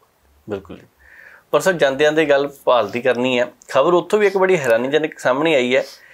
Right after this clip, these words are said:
ਇੱਕ ਸ਼ਖਸ ਨੇ ਅੱਖਾਂ ਦਾ ਆਪਰੇਸ਼ਨ ਕਰਾਇਆ, ਡਾਕਟਰ ਨੇ ਆਪਰੇਸ਼ਨ ਕਰਤਾ, ਲੈਂਸ ਪਾਤੇ, ਪਰ ਲੈਂਸ ਜਿਹੜਾ ਸੀ ਉਹ ਐਕਸਪਾਇਰ ਹੀ ਸੀਗਾ ਤੇ ਹੁਣ ਉਸ ਸ਼ਖਸ ਨੂੰ ਦੀਦਾ ਵੀ ਕਹਿੰਦੇ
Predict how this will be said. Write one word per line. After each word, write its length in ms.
ਇੱਕ 240
ਸ਼ਖਸ 340
ਨੇ 220
ਅੱਖਾਂ 260
ਦਾ 160
ਆਪਰੇਸ਼ਨ 420
ਕਰਾਇਆ, 340
ਡਾਕਟਰ 280
ਨੇ 80
ਆਪਰੇਸ਼ਨ 400
ਕਰਤਾ, 380
ਲੈਂਸ 320
ਪਾਤੇ, 360
ਪਰ 160
ਲੈਂਸ 320
ਜਿਹੜਾ 160
ਸੀ 160
ਉਹ 220
ਐਕਸਪਾਇਰ 400
ਹੀ 60
ਸੀਗਾ 320
ਤੇ 80
ਹੁਣ 180
ਉਸ 200
ਸ਼ਖਸ 300
ਨੂੰ 160
ਦੀਦਾ 220
ਵੀ 100
ਕਹਿੰਦੇ 280